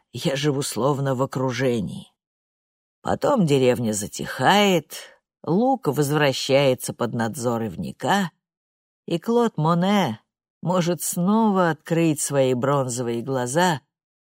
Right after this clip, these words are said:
не боясь, что бензиновая вонь вызовет у него приступ кашля.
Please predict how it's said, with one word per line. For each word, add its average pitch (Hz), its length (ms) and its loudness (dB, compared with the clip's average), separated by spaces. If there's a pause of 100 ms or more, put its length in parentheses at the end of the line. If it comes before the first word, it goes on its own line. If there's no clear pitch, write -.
(120)
не 214 180 6
боясь, 214 460 4
что - 200 0
бензиновая 135 800 0
вонь 175 380 0 (180)
вызовет 170 600 -2
у 165 40 -2
него 156 260 0
приступ - 580 -8
кашля. - 600 -6